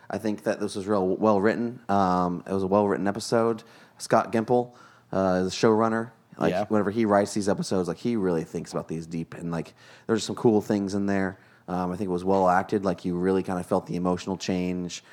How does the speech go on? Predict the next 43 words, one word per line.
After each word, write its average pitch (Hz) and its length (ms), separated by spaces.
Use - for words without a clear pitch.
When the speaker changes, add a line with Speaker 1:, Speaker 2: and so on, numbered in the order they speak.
Speaker 1:
um, 87 260
in 90 100
a 92 40
few 98 180
of 90 60
the 92 80
characters, 90 800
and, 82 540
you 90 100
know, 82 180
like, 80 300
uh, 82 160
Jeffrey 92 300
Dean 87 240
Morgan, 95 380
I 101 40
think, 98 180
is 82 140
that 98 80
his 104 100
name? 117 240
Speaker 2:
Yeah, 113 300
very 131 220
Speaker 1:
Uh, 139 40
Speaker 2:
charismatic. 113 600
Speaker 1:
oh 110 140
my 87 140
gosh, 95 340
just 113 160
as 120 60
Speaker 2:
Lovable. 131 580
Speaker 1:
Well, 185 220
like, 190 140
that's 202 160
the 180 60
thing. 196 220
Like, 131 140
he's, 151 260
you 147 140
know, 131 240
he's 143 180
a 139 80
villain, 104 400